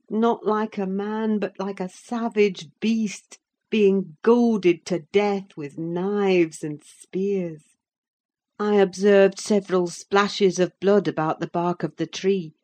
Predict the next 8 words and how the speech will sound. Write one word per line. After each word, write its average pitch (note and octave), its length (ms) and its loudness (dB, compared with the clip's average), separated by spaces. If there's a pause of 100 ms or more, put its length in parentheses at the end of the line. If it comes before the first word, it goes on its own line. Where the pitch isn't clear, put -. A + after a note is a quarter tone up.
(300)
and D#3+ 120 -10
his E3 160 -6
hand F#3 400 0
and D#3+ 200 -6
forehead F3 520 0
were D#3+ 140 -4
both D#3+ 380 -4
stained. E3+ 920 -4